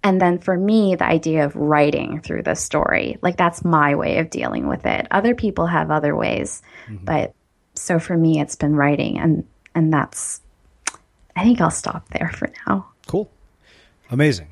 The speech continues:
Speaker 2: So as you can imagine, there's a lot of stuff that I wanna actually,
Speaker 1: <laughs>
Speaker 2: uh, dig into in a bit more depth.
Speaker 1: Sure.
Speaker 2: You know, I, I wanna go back to something that you said at the very beginning,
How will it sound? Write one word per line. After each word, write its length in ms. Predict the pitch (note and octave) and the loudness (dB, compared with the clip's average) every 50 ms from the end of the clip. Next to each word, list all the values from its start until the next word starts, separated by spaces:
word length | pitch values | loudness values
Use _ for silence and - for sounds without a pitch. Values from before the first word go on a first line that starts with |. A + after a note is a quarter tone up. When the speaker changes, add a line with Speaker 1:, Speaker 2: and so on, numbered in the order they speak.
| - - | -18 -10
Speaker 2:
So 420 | - - C3+ B2 A2+ G#2+ G#2 G2 - | -2 0 2 2 2 0 -2 -6 -6
as 180 | A#2 B2 A#2 G#2 | -6 -4 -4 -4
you 80 | G#2+ G2+ | -4 -6
can 100 | - G#2 | -6 -8
imagine, 300 | G2 G2+ G2+ F#2+ F#2+ G2 | -8 -8 -8 -8 -8 -8
there's 160 | G2+ G#2 F#2+ | -8 -6 -6
a 80 | G2+ G2 | -8 -8
lot 120 | F#2+ F#2+ F#2+ | -8 -8 -8
of 60 | F#2 | -8
stuff 240 | - - G#2 - - | -8 -8 -10 -10 -10
that 120 | G2 F#2+ | -10 -8
I 40 | F#2+ | -8
wanna 260 | F#2 F2+ F2+ F2+ F#2 - | -8 -8 -8 -4 0 2
actually, 320 | A#2+ - - F#2+ F2+ F2+ - - | 2 2 2 0 -4 -8 -12 -12
Speaker 1:
<laughs> 40 | |
Speaker 2:
uh, 200 | - A2 G#2+ G2+ | -10 -10 -8 -8
dig 200 | F#2+ G2 A2 G#2 | -8 -6 -6 -6
into 220 | A2 G#2 F#2 - G2+ | -6 -8 -10 -10 -12
in 80 | G2 | -10
a 40 | F#2+ | -10
bit 140 | F2 G2 F#2 | -12 -12 -12
more 140 | G2+ F#2 F2 | -14 -14 -14
depth. 380 | F2 G#2 G2+ F#2+ - _ _ _ _ _ - - - C#3 | -12 -12 -10 -12 -12 _ _ _ _ _ -20 -18 -16 -14
Speaker 1:
Sure. 500 | - - - A3+ A3 - - - - - - - - - - | -10 -4 -2 0 2 2 2 0 -2 -6 -12 -18 -16 -12 -10
Speaker 2:
You 80 | D#3+ F3 | -8 -8
know, 60 | F#3+ - | -8 -8
I, 120 | D#3 D#3 D3 - | -8 -10 -8 -8
I 60 | C3+ | -10
wanna 160 | D#3 G3 A#3 | -8 -8 -8
go 100 | A#3 G#3+ | -10 -8
back 160 | F3+ D3 - | -8 -10 -10
to 60 | - | -10
something 560 | A2+ - - A2+ A2 G2+ A2 G#2 G2 F#2+ F#2 - | -10 -8 -8 -8 -8 -8 -10 -12 -12 -12 -14 -14
that 180 | G2+ G2+ G2+ F2+ | -12 -10 -10 -10
you 80 | G2 | -10
said 220 | F#2 - - G#2+ G2 | -12 -10 -10 -10 -10
at 80 | F#2 - | -10 -12
the 100 | - F2+ | -14 -14
very 440 | F2 E2 E2+ G2+ G2 G#2 A2 A2 | -14 -12 -10 -8 -6 -6 -4 -6
beginning, 500 | A2 A2 A2 F#2+ F2+ D#2+ D#2+ E2+ G2 G#2+ | -6 -6 -8 -10 -10 -12 -14 -14 -16 -16